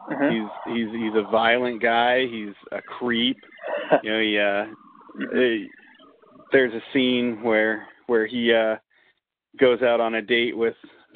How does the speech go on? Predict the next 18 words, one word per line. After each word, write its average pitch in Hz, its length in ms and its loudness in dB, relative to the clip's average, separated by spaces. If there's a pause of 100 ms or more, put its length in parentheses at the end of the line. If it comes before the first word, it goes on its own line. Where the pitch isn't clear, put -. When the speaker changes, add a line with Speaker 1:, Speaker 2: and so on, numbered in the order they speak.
Speaker 2:
Sybil 120 300 2
Shepherd's 113 500 0
character, 110 580 0
and 107 160 -6 (420)
he 120 140 -2
thinks 120 280 -2
it's 110 140 -16
a 123 40 -2
good 117 180 4
idea 113 400 0
to 107 80 -4
take 113 280 -2
her 110 120 -2
to 113 300 0
a, 107 440 2
uh, 110 40 -12
pornographic 117 720 -2
movie. 117 560 0